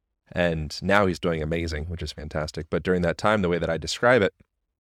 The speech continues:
and this is my story, I'm also trying to be reticent of being, like, you know, too attached to the story. My story is around that time, I, I, I believe that because my home life felt wildly unstable, I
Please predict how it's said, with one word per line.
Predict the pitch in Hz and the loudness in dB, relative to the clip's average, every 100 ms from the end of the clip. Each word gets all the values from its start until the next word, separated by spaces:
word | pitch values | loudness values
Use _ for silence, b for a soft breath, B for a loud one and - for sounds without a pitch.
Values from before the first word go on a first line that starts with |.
| _ _ _ | _ _ _
and | - | -4
this | 98 - | -2 -2
is | |
my | 85 | -6
story, | 80 - 107 92 73 78 | -6 -2 2 4 2 -2
I'm | - 87 | -4 -2
also | 87 82 85 | -2 -2 -4
trying | 80 85 80 | -4 -2 -2
to | |
be | 80 78 | -4 -4
reticent | 82 82 - 80 | -2 -2 -2 -6
of | 78 | -8
being, | 82 80 | -6 -6
like, | 80 73 _ _ _ _ _ - | -6 -8 _ _ _ _ _ -12
you | 80 | -10
know, | 76 - | -10 -10
too | - 107 87 | -2 2 2
attached | - 82 76 - | 0 -4 -4 -8
to | 76 | -10
the | |
story. | 78 - 82 87 113 _ _ _ _ | -6 -4 -2 -2 -4 _ _ _ _
My | 85 85 | -4 -4
story | - - 135 127 85 78 82 _ - | -2 2 6 8 6 4 -4 _ -4
is | 90 82 80 - - | 0 0 -2 -4 -4
around | 92 92 90 | 0 0 2
that | 87 82 | 0 -2
time, | - 92 90 | -4 -2 -2
I, | 80 - | -2 -4
I, | 87 - | -6 -4
I | 87 | -4
believe | 82 85 95 104 87 78 80 - _ _ _ _ | -2 -2 0 0 0 -4 -8 -16 _ _ _ _
that | - 82 85 - - - - | -8 -2 -2 -2 -6 -10 -10
because | 90 - 104 98 | -8 0 0 2
my | 90 | -2
home | - - 101 98 | 0 2 4 4
life | 87 82 | 2 0
felt | - - 87 82 | -6 -2 0 2
wildly | 85 85 82 80 82 | 2 2 2 -2 -6
unstable, | 80 85 80 - - 87 85 78 76 _ _ _ _ _ _ | -4 -4 -4 -4 0 0 0 -2 -4 _ _ _ _ _ _
I | - 82 | -6 -4